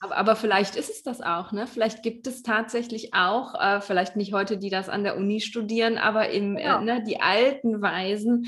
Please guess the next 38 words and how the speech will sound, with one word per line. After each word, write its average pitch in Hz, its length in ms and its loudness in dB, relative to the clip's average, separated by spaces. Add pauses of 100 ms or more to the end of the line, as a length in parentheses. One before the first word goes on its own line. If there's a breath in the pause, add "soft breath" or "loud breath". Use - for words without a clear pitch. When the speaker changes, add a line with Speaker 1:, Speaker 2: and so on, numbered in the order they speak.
Speaker 2:
Genau. 262 400 2
Speaker 1:
ähm, 190 80 -6
die 202 100 4
spezialisiert 185 840 -2
waren 196 180 2
auf 196 140 -6
genau 196 280 -4
das 240 340 2
und 196 140 -6
können 233 280 0
dann 196 200 0
auch 202 280 -2
tiefgreifender 190 1000 -4
wirklich 190 220 -10
eine 202 100 0
Speaker 2:
Genau 180 140 2
so 190 80 -6
ist 196 260 -2
Speaker 1:
Diagnose 185 100 -12
Speaker 2:
es. 208 60 -6
Speaker 1:
machen. 240 500 -10
Voll 220 200 -2 (100)
cool. 233 340 -6 (100)
Speaker 2:
Und 233 120 -4
deswegen, 247 420 -6
also, 208 240 -2
ähm, 214 400 0
ja, 233 260 6
es - 100 -12
gibt 269 220 -8
überall 277 560 6
diese 226 240 -8
Strömung 240 580 -4
und 208 160 -8
das 220 140 -6
Speaker 1:
Ja. 220 80 -4
Speaker 2:
finde 226 180 -8
ich, - 60 -20